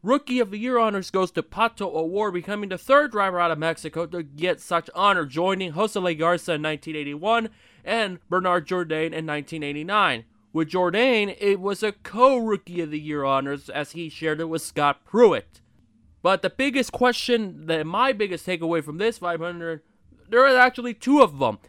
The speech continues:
The first one being my mental well-being, and also the talk of all talks, should they have red flag the Indianapolis five hundred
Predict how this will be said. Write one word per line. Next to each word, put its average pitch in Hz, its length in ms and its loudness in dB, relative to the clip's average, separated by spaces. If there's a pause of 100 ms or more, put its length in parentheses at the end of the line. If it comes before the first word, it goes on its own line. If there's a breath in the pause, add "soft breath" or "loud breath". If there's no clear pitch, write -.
(140)
The 165 60 -12
first 294 360 -2
one 214 240 -2
being 190 320 -2
my 185 160 -4
mental 170 400 -4
well-being, 170 600 0
and 175 140 -6
also 202 600 -2 (680 loud breath)
the 208 380 2
talk 214 340 0
of 180 120 0
all 180 200 4
talks, 185 400 2 (180)
should 294 380 -2
they 277 100 4
have 240 240 4
red 220 240 4
flag 196 540 0 (160)
the 160 120 -2
Indianapolis 185 540 0
five 165 280 0
hundred 151 420 -4